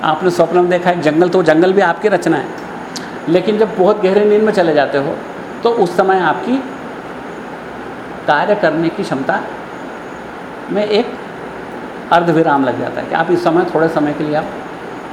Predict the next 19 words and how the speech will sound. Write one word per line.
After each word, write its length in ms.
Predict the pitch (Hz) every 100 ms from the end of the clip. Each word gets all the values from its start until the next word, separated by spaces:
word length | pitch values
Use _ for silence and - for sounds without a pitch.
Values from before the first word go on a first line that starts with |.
| 143
विचार 340 | 139 165 165
भी 100 | 175
नहीं 100 | 165
करोगे, 280 | 165 156 160
कोई 160 | 180
कार्य 320 | 170 143 139 147
भी 100 | 143
नहीं 100 | 135
करोगे। 520 | 123 123 - - - - - -
तो 100 | 262 208
वो 280 | 185 269 254
स्थिति 300 | - 226 226
बताते 340 | 196 190 180
हैं 140 | 214 247
कि 0 |
"कार्योन्मुख 680 | - 170 185 240 247 233 262
प्रयत्नो 520 | - 208 214 226 240
यह 220 | 185 240
केवलम 580 | 233 185 185 208 262